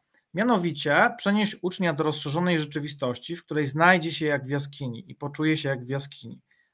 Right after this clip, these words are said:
Mianowicie zobaczy sobie, jak ta jaskinia wygląda. E, i takie rzeczy genialne można też robić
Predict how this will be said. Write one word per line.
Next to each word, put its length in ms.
Mianowicie 380
zobaczy 440
sobie, 500
jak 180
ta 100
jaskinia 600
wygląda. 680
E, 400
i 160
takie 340
rzeczy 460
genialne 880
można 560
też 220
robić 540